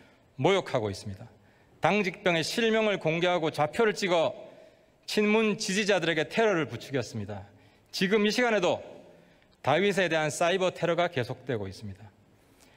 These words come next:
다윗이 핍박받는 세상은 공정한 세상이 아닙니다. 공정한 가치를 되살리기 위해 다윗이 이기는 세상을 만들어야 합니다.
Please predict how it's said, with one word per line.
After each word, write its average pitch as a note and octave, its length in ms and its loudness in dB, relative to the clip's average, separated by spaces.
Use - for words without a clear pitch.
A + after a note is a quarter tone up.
다윗이 F3 300 2
핍박받는 F3+ 680 0
세상은 F#3 440 2
공정한 G#3 480 2
세상이 G3+ 320 0
아닙니다. G3 400 2
공정한 F#3 480 2
가치를 D#3 340 0
되살리기 D#3 640 0
위해 C#3+ 300 0
다윗이 D#3+ 640 0
이기는 B3+ 480 2
세상을 C#3+ 480 0
만들어야 A2 480 -4
합니다. G2 280 -14